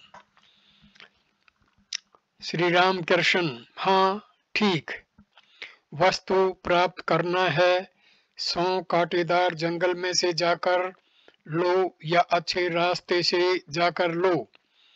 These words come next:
अनेका अनेक मत अवश्य हैं। नागा कहा करता था, मत मतांतर के कारण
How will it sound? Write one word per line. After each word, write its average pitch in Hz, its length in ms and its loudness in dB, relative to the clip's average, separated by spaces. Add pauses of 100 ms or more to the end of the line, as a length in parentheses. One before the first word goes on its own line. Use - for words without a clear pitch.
(480)
अनेका 180 640 2
अनेक 180 640 -2 (100)
मत 170 260 -2 (140)
अवश्य 175 500 0
हैं। 170 420 -2 (640)
नागा 170 560 2
कहा 175 340 0
करता 175 440 -2
था, 185 400 0 (640)
मत 175 380 -2
मतांतर 175 680 -2
के 175 220 -2
कारण 180 520 0